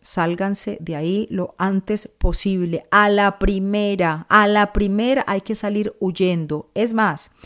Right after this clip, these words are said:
en el momento en que estas personas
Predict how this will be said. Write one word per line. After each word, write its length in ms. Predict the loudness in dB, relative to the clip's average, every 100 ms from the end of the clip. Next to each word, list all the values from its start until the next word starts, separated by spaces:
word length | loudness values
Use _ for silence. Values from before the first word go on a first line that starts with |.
| -20 -20 -10
en 140 | -2 2
el 100 | 2
momento 760 | 2 4 4 2 -2 -8 -8 _ -20 -14
en 140 | -10 -6
que 220 | 0 2
estas 320 | 2 0 0
personas 720 | 2 0 0 -2 -2 -6 -12